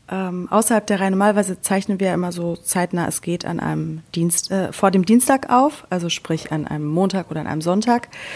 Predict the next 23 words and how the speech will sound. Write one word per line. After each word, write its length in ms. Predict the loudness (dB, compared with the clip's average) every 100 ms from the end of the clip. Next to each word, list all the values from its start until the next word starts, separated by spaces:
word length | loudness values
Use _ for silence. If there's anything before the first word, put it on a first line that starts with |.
| -14 -14 -8
Und, 420 | -2 0 0 -4 -8
äh, 100 | -6
wir 60 | 0
machen's 260 | 2 2
diesmal 260 | 0 0 2
Donnerstag, 680 | 2 4 4 2 2 0 -2
weil 100 | -4
wir 100 | -2
gedacht 380 | -2 -2 -4 -4
haben, 320 | -4 -2 -4
wir 100 | -8 -12 _
bleiben 560 | 0 4 6 8 8 6
in 300 | 4 2 2
der 220 | 2 2
authentischen 600 | 0 0 -2 0 -2 -4
Schiene. 480 | -4 -2 0 0 -2 -6 -14 -14 -12 0
Wenn 120 | 2
man 120 | 4
sich 160 | 2 0
kennenlernt, 760 | 2 4 4 6 4 2 -4 -6
gehören 320 | -2 2 2
Konflikte 520 | 0 -4 -2 -4 0 0
dazu. 520 | 2 2 2 2